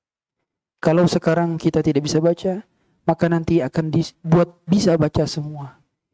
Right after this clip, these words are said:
"Iqra' kitabak." Bacalah kitabmu. "Iqra' kitabaka kafa bi nafsika al-yawma 'alaika hasiba."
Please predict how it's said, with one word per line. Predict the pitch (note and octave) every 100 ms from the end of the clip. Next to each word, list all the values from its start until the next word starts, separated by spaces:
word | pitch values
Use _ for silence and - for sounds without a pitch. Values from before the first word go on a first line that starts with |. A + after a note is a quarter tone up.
| _ _
"Iqra' | G3+ - F#3 F3+ -
kitabak." | F3+ - E3 D#3 D#3 - - _ _ _ _ -
Bacalah | F#3+ D4+ D4+
kitabmu. | A#3+ A3+ A3+ G#3+ E3+ - - _ _ _ _ _
"Iqra' | C4+ - - A3 A3+
kitabaka | - G3 G#3+ G3+ F3+ F#3 G#3+ F#3+
kafa | - F#3 - G#3
bi | F3 F#3
nafsika | G#3 - F#3 F3+ E3
al-yawma | E3 D#3 D3+ C3
'alaika | D#3+ D#3 C3+ -
hasiba." | D#3+ - C#3 A2+ A2+